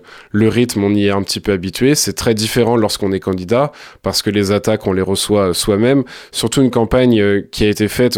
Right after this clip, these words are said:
on l'a vu notamment dans les médias, euh, de, avec une forme d'acharnement sur le nouveau Front populaire, alors qu'on avait la menace de l'extrême droite et que c'est là où on devait concentrer notre attention. Donc forcément, euh, ce qu'on entend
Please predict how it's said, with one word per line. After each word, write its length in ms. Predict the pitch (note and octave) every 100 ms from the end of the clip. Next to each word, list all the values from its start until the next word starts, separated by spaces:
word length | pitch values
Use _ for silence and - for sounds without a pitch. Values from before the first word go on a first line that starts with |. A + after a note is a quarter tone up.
| -
on 120 | G#2+
l'a 160 | A2
vu 180 | A2+ C3+
notamment 380 | B2 G#2 G#2 G#2+
dans 120 | G2+
les 120 | G2+
médias, 400 | G2+ G#2+ A2+ B2 B2 - - -
euh, 340 | G2 G2 F#2+ F#2 -
de, 200 | F2+ F2 _ - F#2+
avec 320 | - G#2+ G#2+ A2
une 80 |
forme 260 | G#2+ A#2+ G#2+
d'acharnement 640 | G#2+ G#2+ A2+ A2 A#2 B2
sur 140 | C3 G#2+
le 80 |
nouveau 200 | G#2 G2+
Front 200 | G#2+ -
populaire, 560 | A2 A2+ - B2 B2+ B2+ - - -
alors 300 | G#2 A2 G#2+
qu'on 140 | A2
avait 180 | G#2 G#2+
la 100 | G#2+
menace 480 | G#2 G#2+ A2 - -
de 100 | G2+
l'extrême 340 | G2+ - G#2+
droite 400 | G#2+ B2 C3+ -
et 80 | G2+
que 80 | F#2
c'est 140 | -
là 260 | G2 G#2+ G#2
où 80 | F2+
on 140 | G#2
devait 220 | G2+ G2 G2+
concentrer 480 | G#2 - G#2 -
notre 240 | G#2 G2+ G2
attention. 400 | - G#2 - C3 - - - -
Donc 120 | A2
forcément, 580 | A2 A#2+ C3+ B2+ C#3 C3+
euh, 140 | G#2 F#2+ - -
ce 140 | - -
qu'on 160 | A#2+
entend 420 | B2 B2+ C#3+ C#3